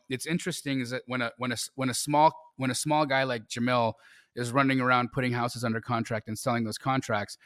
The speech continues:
it's like, that's a hustler. When a, when a nationally or a publicly traded national home builder does it, it's called business. So I wanna kinda demystify this.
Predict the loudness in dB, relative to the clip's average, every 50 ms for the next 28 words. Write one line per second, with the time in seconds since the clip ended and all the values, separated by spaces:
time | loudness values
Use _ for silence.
0 | -20 -20 -20 -20 -18 _ -6 -6 -2 0 2 2 4 6 6 6 6 6 4 6
1 | 6 6 6 6 2 -4 -6 -8 -8 -4 0 2 4 4 4 4 2 0 -4 _
2 | _ _ _ _ -2 0 2 4 4 6 6 6 6 6 4 2 0 0 0 0
3 | -2 -4 -6 -10 _ 2 4 4 6 4 4 4 4 4 4 4 2 -2 -2 0
4 | 2 2 2 4 4 2 2 2 0 -2 0 2 2 2 4 4 2 2 2 2
5 | 2 2 2 2 -2 -4 -6 _ _ _ _ -6 -4 -4 -4 -2 2 2 2 2
6 | 0 -4 -4 0 0 0 0 -2 -6 -10 -10 -12 -14 -14 -14 _ _ _ _ _
7 | _ _ _ _ _ _ _ _ _ _ _ _ -8 2 6 6 8 6 6 0
8 | -10 -20 _ _ _ _ _ _ _ _ _ _ _ -20 -20 -20 -18 -4 0 2
9 | 6 8 8 10 10 8 8 6 4 -2 0 4 6 6 6 6 4 4 6 6
10 | 6 4 4 2 -2 -4 -2 -2 -2 -2 -4 -6 -10 -12 -12 -12 -14